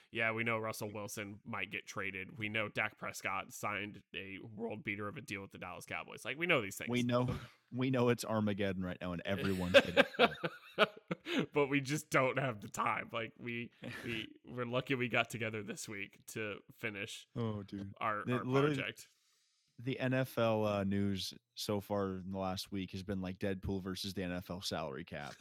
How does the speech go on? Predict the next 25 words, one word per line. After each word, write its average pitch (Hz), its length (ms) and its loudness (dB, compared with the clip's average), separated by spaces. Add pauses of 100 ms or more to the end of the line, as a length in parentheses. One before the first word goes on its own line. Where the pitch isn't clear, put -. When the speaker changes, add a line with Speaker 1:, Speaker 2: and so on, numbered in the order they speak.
(120)
Speaker 2:
People 110 260 -2
are 104 60 2
just - 160 8
getting 104 220 0
dropped 95 420 0
Speaker 1:
<laughs> 95 140 -10
Speaker 2:
left 92 280 2
and 90 140 -2
right. 87 320 0
It's - 140 2 (180)
fucked 110 320 2
up. 95 240 -2 (1200)
The 117 60 -2
Saints 123 300 4
Speaker 1:
It's - 60 -8
Speaker 2:
said, 117 160 4
Speaker 1:
true. 135 120 2
Speaker 2:
Thomas 120 280 6
More 117 180 4
said, 104 260 -2 (560)
"Get 120 160 2
the 113 60 0
fuck - 340 4
outta 98 280 6
here." 87 280 -2